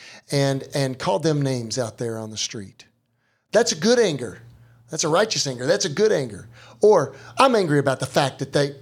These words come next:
that, that they said that about me," or whatever, you know, whatever that, you know what I mean? So emotions, are, we, then we decide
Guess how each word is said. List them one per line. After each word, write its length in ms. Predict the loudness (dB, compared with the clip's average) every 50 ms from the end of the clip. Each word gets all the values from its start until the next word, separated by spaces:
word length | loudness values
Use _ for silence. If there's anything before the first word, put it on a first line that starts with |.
| -4
that, 320 | -2 -2 -2 -2 -6 -6 -2
that 320 | -2 -2 -2 -4 -4 0
they 100 | 0 0
said 220 | 0 0 -2 -2 -4
that 120 | -6 -8
about 260 | -8 -12 -14 -14 -14 -12
me," 120 | -8 -4
or 80 | 0 2
whatever, 320 | 4 4 2 2 2 0
you 140 | 0 2 4
know, 100 | 4 6
whatever 280 | 6 6 4 4 4
that, 180 | 4 2 2 0
you 80 | -2 0
know 100 | 2 2
what 60 | 2
I 20 | 2
mean? 260 | 2 0 0 -4 -10 -14 -16 -16 -10 -4
So 120 | -2 0
emotions, 460 | 0 2 0 0 0 -2 -4 -4 -6 -6
are, 80 | -6 -2
we, 100 | -2 0
then 180 | 0 0 0 2
we 100 | 0 -2
decide 800 | -2 -2 -4 -2 -2 -2 -2 0 0 0 2 2 0 0 -2